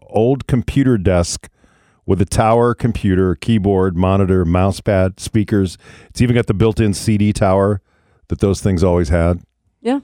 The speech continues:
Speaker 1: Another person retweeted the photo and said something that resonated with a lot of millennials and Gen Xers. They said, quote,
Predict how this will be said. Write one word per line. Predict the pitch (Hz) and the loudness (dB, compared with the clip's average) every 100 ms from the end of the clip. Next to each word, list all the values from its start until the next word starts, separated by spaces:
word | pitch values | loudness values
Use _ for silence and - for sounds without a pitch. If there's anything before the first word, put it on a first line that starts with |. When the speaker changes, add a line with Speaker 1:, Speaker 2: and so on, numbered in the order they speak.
| _ _ _ _ _ _ _ _ _ _ _ 110 | _ _ _ _ _ _ _ _ _ _ _ -2
Speaker 1:
Another | 123 151 147 | 2 2 2
person | 143 131 117 | 0 0 0
retweeted | 110 123 - 139 127 | 0 0 0 0 0
the | |
photo | - 113 107 | 0 2 2
and | 104 | 0
said | - 107 | 0 0
something | - 104 120 | 0 0 0
that | 101 98 | 0 0
resonated | 110 135 131 107 104 | 0 2 2 0 0
with | 92 | 0
a | 90 | 0
lot | 95 120 | 2 2
of | |
millennials | 131 113 104 101 101 90 | 2 2 2 2 2 0
and | 92 | 0
Gen | 82 87 | 0 0
Xers. | 113 131 - - - - _ _ - | 0 -2 -6 -10 -12 -20 _ _ -4
They | 101 | -4
said, | - 104 87 | 0 -4 -2
quote, | 117 95 87 - | -2 -2 -2 -12